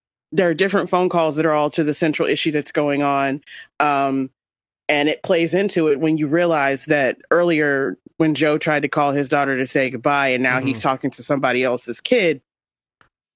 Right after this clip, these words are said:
Speaker 1: again, how that magic played in. But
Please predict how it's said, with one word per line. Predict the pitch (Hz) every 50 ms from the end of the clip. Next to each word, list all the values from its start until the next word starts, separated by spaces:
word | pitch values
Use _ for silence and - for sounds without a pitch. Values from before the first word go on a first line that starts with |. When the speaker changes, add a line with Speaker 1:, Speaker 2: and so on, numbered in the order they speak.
| _ _ _ _ _ _ _ _ -
Speaker 1:
again, | 170 175 226 254 226 185 156 135 -
how | 165 170 165
that | 165 156 139 131 131
magic | 175 196 202 190 170 160 - -
played | - 156 147 139 143
in. | 131 120 117 117 - _
But | 208 214 202 -